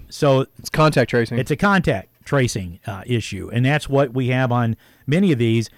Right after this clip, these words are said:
Speaker 1: And you know if it's happening for football, it'll probably happen some for basketball. More schools play basketball.
Speaker 2: Oh, yeah,
Speaker 1: Even though there's not
Speaker 2: absolutely.
Speaker 1: as many players,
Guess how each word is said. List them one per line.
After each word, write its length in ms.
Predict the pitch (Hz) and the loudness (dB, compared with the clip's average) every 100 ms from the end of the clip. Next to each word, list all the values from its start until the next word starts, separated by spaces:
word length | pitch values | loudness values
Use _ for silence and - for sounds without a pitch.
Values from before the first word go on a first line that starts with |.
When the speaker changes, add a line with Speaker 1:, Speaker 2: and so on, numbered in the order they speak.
| _ | _
Speaker 1:
And 100 | 143 | 2
you 100 | 156 | 4
know 140 | 180 240 | 4 4
if 120 | - | 0
it's 120 | 147 | 0
happening 420 | 165 160 139 135 | 0 0 -2 -2
for 180 | 120 117 | -2 -6
football, 640 | - 233 - 131 113 113 - _ _ _ | 0 0 2 0 0 -2 -4 _ _ _
it'll 180 | 123 139 | -4 -4
probably 460 | - 156 139 123 123 | 2 2 2 2 2
happen 460 | 127 123 123 117 139 _ | 2 0 0 -2 -6 _
some 240 | 156 131 | 0 0
for 140 | 117 | -2
basketball. 480 | 110 151 160 127 113 | 0 0 0 -2 0
More 240 | 131 180 160 | 4 4 2
schools 380 | - 156 135 | 0 2 2
play 380 | - 196 190 98 | -2 0 2 0
basketball. 720 | 82 120 143 - 85 78 90 - - | -2 0 0 -4 -12 -12 -12 -14 -4
Speaker 2:
Oh, 160 | 147 117 | 0 2
yeah, 220 | 117 123 | 2 4
Speaker 1:
Even 140 | 107 120 | 4 4
though 60 | |
there's 180 | 135 127 | 2 2
not 200 | 139 147 | 2 2
Speaker 2:
absolutely. 40 | 143 | 2
Speaker 1:
as 100 | 127 | 2
many 220 | 147 120 | 0 0
players, 640 | - 226 202 95 85 131 | 0 2 2 2 -4 -8